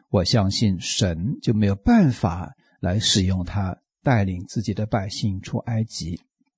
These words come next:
同样的道理，如果说我们不愿意接受上帝在旷野对我们的磨练，我们从旷野逃走，我们就会成为一个半生不熟的饼，不冷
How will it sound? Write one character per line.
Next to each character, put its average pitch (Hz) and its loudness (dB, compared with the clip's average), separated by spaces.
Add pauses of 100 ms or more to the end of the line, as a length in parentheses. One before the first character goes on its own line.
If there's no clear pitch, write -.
(220)
同 117 2
样 202 6
的 160 6
道 220 6
理， 87 -6 (360)
如 123 4
果 113 4
说 110 2
我 98 4
们 98 -2
不 127 6
愿 190 8
意 104 0
接 117 4
受 110 4
上 104 2
帝 101 2
在 98 2
旷 160 0
野 82 0
对 120 0
我 95 0
们 95 -4
的 101 0
磨 87 -6
练， 135 2 (340)
我 90 0
们 98 -2
从 110 -2
旷 131 0
野 78 -2
逃 92 0
走， 85 -4 (500)
我 113 -6
们 110 -6
就 117 4
会 113 6
成 120 2
为 123 6
一 135 6
个 123 2 (360)
半 151 4
生 147 0 (420)
不 147 2
熟 92 0
的 104 2
饼， 101 -2 (720)
不 185 6
冷 82 0